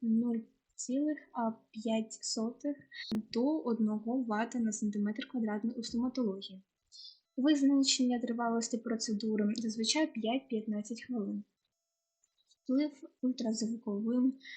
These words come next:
апаратом. Апаратний датчик плавно переміщується по оброблюваній ділянці, використовується легкий тиск для кращого контакту, контролюється рівномірне розподілення лікарського засобу.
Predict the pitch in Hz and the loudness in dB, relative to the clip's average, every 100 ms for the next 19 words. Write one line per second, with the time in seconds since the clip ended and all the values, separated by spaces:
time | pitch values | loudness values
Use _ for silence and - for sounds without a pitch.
0 | - - 233 226 - - - - _ _ | -12 -8 -4 -4 -4 -8 -16 -18 _ _
1 | _ _ - 240 254 262 311 311 262 240 | _ _ -6 -4 0 0 2 4 4 4
2 | 233 226 226 220 - 277 - - _ 254 | 0 -2 -2 0 0 0 -4 -12 _ 0
3 | 320 339 262 262 254 247 240 247 285 277 | 2 4 4 2 0 2 2 0 0 2
4 | 262 254 240 233 - 277 269 226 254 269 | 2 0 -4 -4 -4 -4 -4 -2 0 0
5 | 277 277 262 240 233 208 208 - 233 - | 0 2 2 2 0 0 -2 -4 -8 -10
6 | _ 254 254 254 247 - 254 240 226 240 | _ -4 -2 -4 -4 -2 -2 0 -2 0
7 | 226 226 - 233 226 208 294 - - 233 | 0 -2 -2 -2 0 0 0 -4 -10 -6
8 | 240 262 277 233 254 - 269 262 247 - | -2 -2 -4 -4 -2 -2 -2 -2 -4 -6
9 | - 254 233 - - - - _ _ - | -2 -2 -4 -14 -16 -18 -18 _ _ -20
10 | - - 269 285 330 370 330 285 - 247 | -10 2 4 4 2 4 2 0 -4 -4
11 | - 262 254 226 214 240 285 277 269 - | 0 0 2 4 4 2 2 2 0 -4
12 | 254 - 220 202 226 254 254 233 220 214 | -6 -4 -4 -2 0 2 2 2 -2 -4
13 | 220 220 226 - 233 233 214 202 202 214 | -4 -4 -6 -4 -4 -4 -4 -8 -8 -14